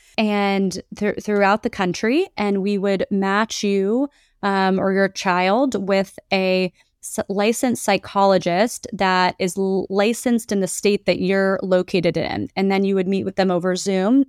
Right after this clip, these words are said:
They would conduct several hours of testing, um, just the same as, same testing that you would get if you were doing it in person.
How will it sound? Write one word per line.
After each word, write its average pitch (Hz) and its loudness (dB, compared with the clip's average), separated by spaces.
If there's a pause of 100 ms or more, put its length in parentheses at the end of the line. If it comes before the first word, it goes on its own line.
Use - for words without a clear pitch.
(100)
They 202 0
would 202 -2
conduct 185 0 (520)
several 226 0
hours 202 0 (100)
of 190 0 (100)
testing, 190 -2 (460)
um, 185 0
just - -2 (140)
the 226 0
same 220 0
as, 214 -2 (100)
same 220 0
testing 208 -2
that 196 0
you 196 0
would 185 -2
get 185 2
if 180 -8
you 185 0
were 185 0
doing 185 0
it - -6 (220)
in 208 0
person. 208 0